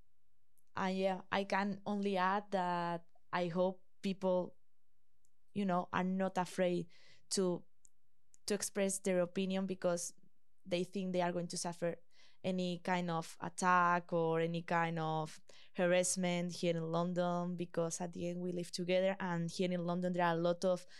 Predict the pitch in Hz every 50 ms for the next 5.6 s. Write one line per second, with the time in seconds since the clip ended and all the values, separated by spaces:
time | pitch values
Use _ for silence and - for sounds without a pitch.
0 | - - - - - - 196 185 - - 180 175 175 170 175 180 180 - 185 180
1 | 180 180 180 180 - - - - 175 170 175 175 - - 185 180 180 180 180 175
2 | - - - - 175 165 165 160 160 165 160 156 170 - - - - - - -
3 | - - - - - 180 190 196 170 175 208 202 202 202 196 196 - - - -
4 | - - - - - - - 208 208 190 196 185 180 185 175 180 175 185 175 175
5 | 175 170 - - - - 170 - - - - -